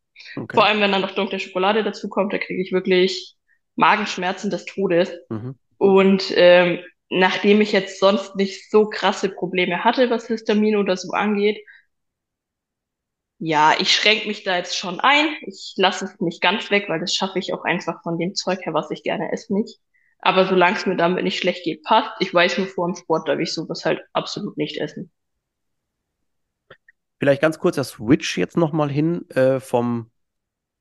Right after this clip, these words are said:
Speaker 1: Essen und Training hin zu, wie sieht so ein Trainingstag oder ein Alltag bei dir aus? Weil bei dir ist tatsächlich sehr, sehr alles durchgetaktet mit früh aufstehen und so weiter.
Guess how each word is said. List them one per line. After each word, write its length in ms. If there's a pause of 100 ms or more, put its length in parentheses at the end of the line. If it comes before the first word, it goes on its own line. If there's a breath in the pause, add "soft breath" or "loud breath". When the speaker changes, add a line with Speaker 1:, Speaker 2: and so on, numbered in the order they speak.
Speaker 1:
Essen 460
und 440
Training 460
hin 320
zu, 600
wie 260
sieht 240
so 140
ein 120
Trainingstag 640
oder 160
ein 100
Alltag 340
bei 100
dir 220
aus? 260
Weil 300
bei 100
dir 180
ist 80
tatsächlich 440
sehr, 180
sehr 240
alles 220
durchgetaktet 720
mit 140
früh 220
aufstehen 360
und 120
so 120
weiter. 340